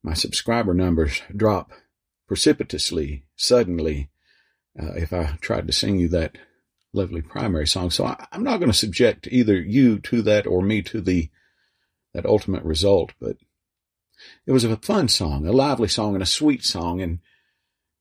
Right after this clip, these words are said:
it helped motivate me to want to serve all the more.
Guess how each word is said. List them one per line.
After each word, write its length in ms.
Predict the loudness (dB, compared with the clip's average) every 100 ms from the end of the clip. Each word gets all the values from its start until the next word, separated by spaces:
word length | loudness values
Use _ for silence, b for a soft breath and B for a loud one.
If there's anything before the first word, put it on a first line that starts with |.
| -8
it 120 | 0
helped 180 | 0 2
motivate 420 | 2 4 2 0
me 120 | 0
to 80 | 0
want 200 | 0 0
to 80 | 0
serve 280 | 2 4
all 160 | 4 0
the 80 | 0
more. 500 | 0 2 2 -2